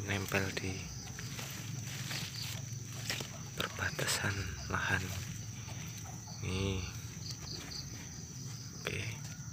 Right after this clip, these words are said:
ini agak besar juga. Dan di dalam itu punya tetangga, punya tetangga ini juga banyak juga. Oke, kita, nah,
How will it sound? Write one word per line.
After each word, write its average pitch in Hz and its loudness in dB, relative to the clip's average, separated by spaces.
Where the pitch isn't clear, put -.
ini - 4
agak 98 2
besar - 8
juga. - 4
Dan - 0
di - 2
dalam 92 6
itu 95 2
punya - 2
tetangga, 92 8
punya 95 4
tetangga 95 6
ini 101 6
juga - 10
banyak 101 10
juga. 98 10
Oke, 101 12
kita, - 4
nah, 101 2